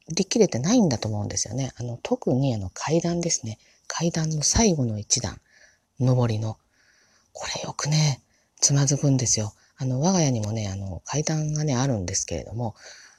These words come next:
あの、心して、最後の一段を心してね、足を上げないと、あの、足の親指をね、あの、強打して、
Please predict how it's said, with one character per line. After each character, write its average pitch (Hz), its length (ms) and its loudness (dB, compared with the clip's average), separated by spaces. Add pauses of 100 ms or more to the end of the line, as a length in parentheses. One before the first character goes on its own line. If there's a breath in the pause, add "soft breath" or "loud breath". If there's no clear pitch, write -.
(160 loud breath)
あ - 80 -8
の、 80 280 -10
心 214 380 2
し - 140 4
て、 - 240 0 (480)
最 - 240 2
後 156 80 4
の 117 80 2
一 - 160 0
段 110 160 0
を 110 40 -6
心 190 300 0
し - 140 -2
て 95 100 -4
ね、 95 280 -8
足 110 200 2
を 139 160 2
上 110 60 0
げ 123 120 2
な 127 140 0
い 98 100 -6
と、 120 280 -2 (640 loud breath)
あ 113 80 -8
の、 107 260 -10 (1000)
足 - 200 4
の 131 120 0
親 135 180 4
指 131 200 2
を 127 60 0
ね、 135 260 -4 (100)
あ 117 60 -6
の、 110 80 -2
強 165 240 4
打 113 160 -2
し - 80 4
て、 104 180 -2